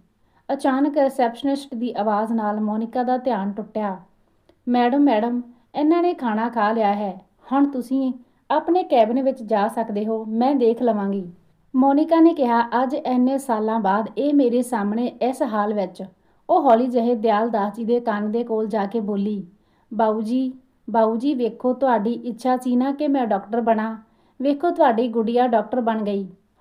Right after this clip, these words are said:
ਹੁਣ ਮੈਂ ਤੁਹਾਨੂੰ ਦਵਾਈ ਦਿਆਂਗੀ ਤਾਂ ਤੁਸੀਂ ਬਿਲਕੁਲ ਠੀਕ ਹੋ ਜਾਓਗੇ।"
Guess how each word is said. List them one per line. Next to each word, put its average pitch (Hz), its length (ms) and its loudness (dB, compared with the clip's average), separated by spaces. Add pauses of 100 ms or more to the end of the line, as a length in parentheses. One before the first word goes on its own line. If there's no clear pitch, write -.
ਹੁਣ 233 120 0
ਮੈਂ 240 120 0
ਤੁਹਾਨੂੰ 226 480 -4
ਦਵਾਈ 220 320 -2
ਦਿਆਂਗੀ 208 460 -4 (520)
ਤਾਂ 349 140 4
ਤੁਸੀਂ 285 320 0
ਬਿਲਕੁਲ 240 420 2
ਠੀਕ 254 260 0
ਹੋ 247 180 2
ਜਾਓਗੇ।" 214 520 -2